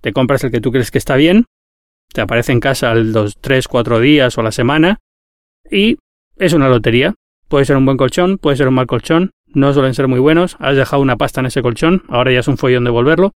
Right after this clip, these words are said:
te vas a quedar ahí con ese colchón el resto de tu vida, o por lo menos los próximos <laughs> cinco, seis, siete años, y vas a tener que sufrirlo.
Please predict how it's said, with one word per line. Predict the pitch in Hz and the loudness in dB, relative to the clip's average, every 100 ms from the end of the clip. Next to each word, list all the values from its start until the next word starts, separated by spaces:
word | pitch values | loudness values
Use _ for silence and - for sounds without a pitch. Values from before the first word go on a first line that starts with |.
| _ | _
te | - | -4
vas | 117 117 | -2 0
a | |
quedar | 120 117 117 | 0 2 0
ahí | 117 | 0
con | 127 | 0
ese | 120 123 | 0 0
colchón | 117 127 120 | 0 0 0
el | 113 | -2
resto | 117 123 | -2 -2
de | 113 | -2
tu | 120 | 2
vida, | 143 165 214 | 2 2 -2
o | 110 | -4
por | 113 | -2
lo | 110 | 0
menos | 127 127 | 0 0
los | 113 | -2
próximos | - - 143 127 | -2 -2 0 -2
<laughs> | - | 0
cinco, | 151 127 | 0 0
seis, | 123 127 117 | 0 -2 0
siete | 123 117 | -2 0
años, | 131 143 180 - - - - - - | 0 2 0 -2 -14 -16 -16 -12 -2
y | 180 | 0
vas | 156 | 2
a | |
tener | 151 151 135 | 2 2 2
que | 156 | -2
sufrirlo. | 143 131 110 120 | -4 -4 -4 -6